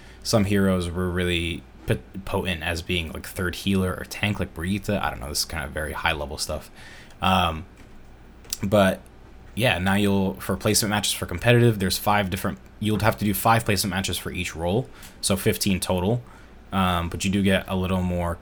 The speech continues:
rewards to get, like, golden weapons. Um, but yeah, this is only on P T R for the moment, so it's still in testing. Um, but this is really interesting 'cause they just re-,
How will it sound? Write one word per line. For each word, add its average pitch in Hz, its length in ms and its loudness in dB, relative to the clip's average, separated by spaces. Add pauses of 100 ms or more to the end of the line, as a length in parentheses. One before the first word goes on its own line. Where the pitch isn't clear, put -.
(140)
rewards 85 720 0
to - 80 -4
get, 87 120 -4
like, - 140 -12
golden 127 320 4
weapons. 113 560 2 (480)
Um, 87 520 0 (640)
but 110 120 -2
yeah, 95 200 0
this 110 180 4
is 123 80 6
only 131 240 6
on 104 280 2
P 98 160 0
T 98 160 0
R 92 160 2
for - 100 -4
the 87 80 -2
moment, 90 400 0
so 95 140 0
it's 85 80 0
still 92 240 0
in 87 140 -4
testing. 123 520 4 (380)
Um, 95 320 4
but 98 160 0
this 120 160 2
is 147 120 0
really 143 220 4
interesting 95 400 -2
'cause 98 160 -2
they 104 140 2
just 117 240 0
re-, 131 200 2